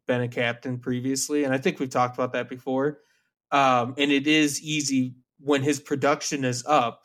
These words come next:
like it kinda started, you know, he started the season looking like he was gonna have a, a, a high point year. He doesn't need the reassurance like some guys do, Max Pacioretty. I mean,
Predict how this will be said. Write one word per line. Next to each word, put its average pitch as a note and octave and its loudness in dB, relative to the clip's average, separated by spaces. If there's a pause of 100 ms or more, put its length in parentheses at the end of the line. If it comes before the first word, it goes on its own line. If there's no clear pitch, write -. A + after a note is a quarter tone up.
like B2+ -2
it B2 -14
kinda B2+ -4
started, C3 -4 (600)
you D3 4
know, C3+ 0
he C#3+ 0
started D#3 4
the C#3 -4
season C3+ -4
looking C3 -2
like A#2+ -6
he C3 -2
was B2 -2
gonna B2+ -4
have A#2+ -4
a, A#2+ -4 (160)
a, A#2 -4 (280)
a B2+ -12
high B2+ -4
point B2 -10
year. C3+ 0 (1300)
He F#3 2 (1800)
doesn't F#3 4
need D3+ -2 (220)
the C3+ 2
reassurance B2+ 0
like B2 -2
some B2+ -2
guys A#2+ 0
do, A#2+ -6
Max B2 -8
Pacioretty. A#2+ -6
I C3 -12
mean, B2 -10